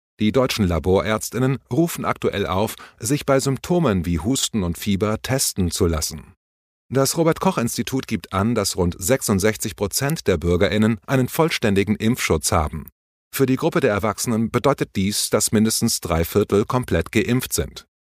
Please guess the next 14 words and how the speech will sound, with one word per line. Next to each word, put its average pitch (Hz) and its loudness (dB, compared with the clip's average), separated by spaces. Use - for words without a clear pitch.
Allerdings 139 4
gibt - -6
es 156 -2
viele 165 2
Impfungen, 117 2
die 98 2
in 87 2
die 78 -2
offizielle 113 0
Statistik - -2
keinen 98 0
Eingang 107 0
gefunden 82 -2
haben. 73 -4